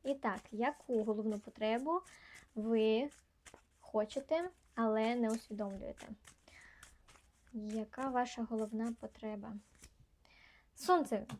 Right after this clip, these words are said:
Всі розклади сонце. Щастя. Ви потребуєте щастя. Ви, знаєте, вам хочеться пожити в якихось, ем,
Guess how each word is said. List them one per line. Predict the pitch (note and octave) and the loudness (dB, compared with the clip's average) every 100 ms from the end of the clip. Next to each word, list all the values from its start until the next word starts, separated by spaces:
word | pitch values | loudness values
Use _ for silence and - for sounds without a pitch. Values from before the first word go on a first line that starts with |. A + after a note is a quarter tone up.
| - | -16
Всі | - - | -10 -2
розклади | D#4 D4+ - D4+ B3+ | 0 0 2 2 2
сонце. | A#3 C#4+ B3 A#3 A3 | -6 -4 -4 -2 -6
Щастя. | - E4+ F4+ - G#3 | -2 0 0 0 -4
Ви | G#3 | -2
потребуєте | B3 C#4 C4+ C#4 C#4 C4+ | -2 -2 0 0 0 -4
щастя. | - D4 C4 - G#3+ | -4 -4 -4 -6 -6
Ви, | G3+ A3+ - - | -4 -6 -8 -20
знаєте, | - D4 D#4 | 2 2 4
вам | A#3+ B3 | 2 -2
хочеться | - D4+ - - A#3 - - | -4 -4 -6 -4 -4 -6 2
пожити | D4 D4 C4+ F4+ F4+ A3 G#3 G#3 A3+ | 8 8 8 4 4 0 0 0 0
в | |
якихось, | B3+ B3+ D4+ D4+ C#4 C4+ - | 0 0 -2 0 0 0 -4
ем, | C4 B3+ B3 A#3+ | -2 0 2 2